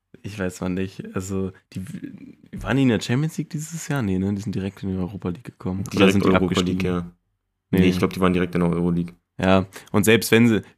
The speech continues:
Speaker 1: es ist ja immer so der Kreislauf bei denen, selbst wenn sie die Europa League gewinnen und dann nächstes Jahr Champions League spielen, dann werden sie Dritter und dann werden sie wieder Europa League-Sieger. Das ist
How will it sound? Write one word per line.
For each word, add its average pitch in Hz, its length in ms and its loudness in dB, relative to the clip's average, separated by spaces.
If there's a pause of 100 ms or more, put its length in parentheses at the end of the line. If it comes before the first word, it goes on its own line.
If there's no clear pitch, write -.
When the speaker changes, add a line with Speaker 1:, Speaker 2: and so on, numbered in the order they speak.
(200)
Speaker 1:
es 101 120 0
ist 104 120 0
ja 117 80 6
immer 107 180 6
so 104 80 6
der 98 140 6
Kreislauf 95 420 2
bei 92 120 -2
denen, 92 180 0
selbst 98 240 2
wenn 107 120 4
sie 104 100 0
die 98 120 2
Europa 104 280 0
League 98 180 0
gewinnen 101 300 4
und 107 40 4
dann 101 140 4
nächstes 104 240 2
Jahr 92 120 2
Champions 104 280 -2
League 98 140 -2
spielen, 98 280 -2
dann 95 140 2
werden 95 180 8
sie 90 120 2
Dritter 98 540 6
und 92 260 6
dann 92 180 4
werden 95 160 4
sie 90 100 0
wieder 92 140 4
Europa 90 340 0
League-Sieger. 92 380 -2
Das 92 260 -10
ist - 260 -20